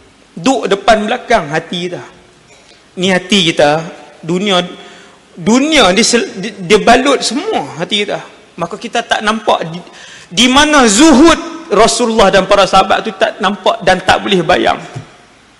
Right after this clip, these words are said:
Bila Nabi sebut satu keadaan yang, yang, yang lemas dalam dunia, kita tahu tak ada apa, eh.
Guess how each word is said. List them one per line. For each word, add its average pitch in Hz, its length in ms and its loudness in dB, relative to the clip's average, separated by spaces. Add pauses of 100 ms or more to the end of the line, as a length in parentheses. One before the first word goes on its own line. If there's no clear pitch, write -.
(180)
Bila 160 240 0
Nabi 165 240 -4
sebut 180 480 -4
satu 165 320 -8
keadaan 165 480 -2
yang, 156 160 -4 (560)
yang, 156 400 -6
yang 156 240 -2
lemas - 400 -4
dalam 160 240 -2
dunia, 185 320 -4
kita 180 180 -6
tahu 226 220 -10
tak - 160 -14
ada - 80 -6
apa, 208 340 -8
eh. - 40 -18